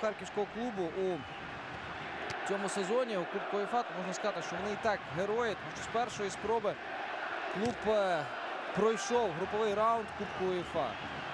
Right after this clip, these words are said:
Команда, яка минулого року програла за вихід до групового раунду Евертону у дуже хорошому протиборстві,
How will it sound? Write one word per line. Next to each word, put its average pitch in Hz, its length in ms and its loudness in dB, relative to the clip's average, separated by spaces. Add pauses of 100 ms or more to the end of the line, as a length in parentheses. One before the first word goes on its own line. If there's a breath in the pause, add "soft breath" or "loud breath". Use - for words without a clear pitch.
(200)
Команда, 214 500 4
яка 170 240 -2
минулого 214 460 2
року 226 200 2 (100)
програла 190 500 2
за 175 160 0
вихід 202 220 0
до 185 60 0
групового 190 420 0
раунду 190 300 2 (180)
Евертону 190 420 0 (120)
у 175 340 0
дуже 208 220 0 (100)
хорошому 185 560 0 (580)
протиборстві, 208 1000 2